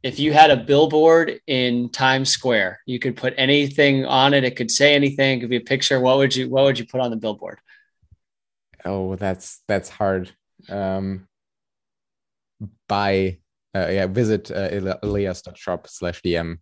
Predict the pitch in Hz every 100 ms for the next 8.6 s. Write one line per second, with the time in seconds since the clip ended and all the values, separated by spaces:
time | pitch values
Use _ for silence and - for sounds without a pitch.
0 | - 92 87 _ - 90 - 85 85 -
1 | 101 - _ - - 90 90 92 - -
2 | _ - 113 101 95 85 85 - _ _
3 | _ 101 95 - 101 92 85 85 - _
4 | _ _ _ _ - - 107 92 90 101
5 | 101 90 - - - 98 92 87 80 85
6 | 87 85 - _ _ _ _ _ - 98
7 | 90 87 87 _ _ - 92 95 90 98
8 | - 101 - 90 87